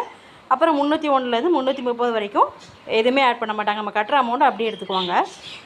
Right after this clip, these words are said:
அவ்வளோதான். இப்போ நான் வந்து ஒரு தௌசண்ட், ஆ, இவங்க எவ்வளோ ஆட் ஆகுதுன்னு பார்க்கலாம்.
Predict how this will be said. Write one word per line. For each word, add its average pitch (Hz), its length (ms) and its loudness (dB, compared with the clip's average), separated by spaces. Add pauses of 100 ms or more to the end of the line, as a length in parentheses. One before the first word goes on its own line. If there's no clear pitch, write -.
(140)
அவ்வளோதான். 214 360 2
இப்போ 254 160 -6
நான் 214 140 0
வந்து 208 180 -2 (1000)
ஒரு 240 100 6 (160)
தௌசண்ட், 294 580 2 (1080)
ஆ, 214 40 0 (1000)
இவங்க 208 260 -6
எவ்வளோ 226 240 4
ஆட் 214 160 4
ஆகுதுன்னு 202 300 -4
பார்க்கலாம். 190 420 0